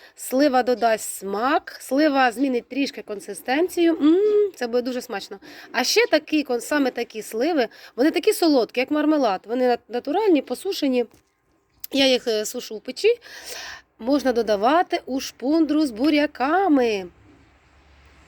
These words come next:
Це така вам моя, моя така кулінарна підказка. Я так роблю.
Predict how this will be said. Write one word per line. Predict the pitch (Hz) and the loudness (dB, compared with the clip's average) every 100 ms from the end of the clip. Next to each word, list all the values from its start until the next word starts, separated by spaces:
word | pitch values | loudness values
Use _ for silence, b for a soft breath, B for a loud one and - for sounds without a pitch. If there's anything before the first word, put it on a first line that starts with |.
| - | -20
Це | - 330 | -2 0
така | 294 269 302 320 | 2 0 2 2
вам | 240 302 | 0 0
моя, | 285 254 240 233 247 277 277 262 B B B | 0 2 0 0 0 0 -2 -4 B B B
моя | 269 381 | 0 2
така | 480 370 392 | 4 2 2
кулінарна | 381 311 302 294 262 | 2 2 2 2 -2
підказка. | - - 190 175 - | -6 -10 -10 -10 -10
Я | 196 240 403 | -4 0 0
так | 311 285 | 0 -2
роблю. | 220 185 180 | -6 -8 -12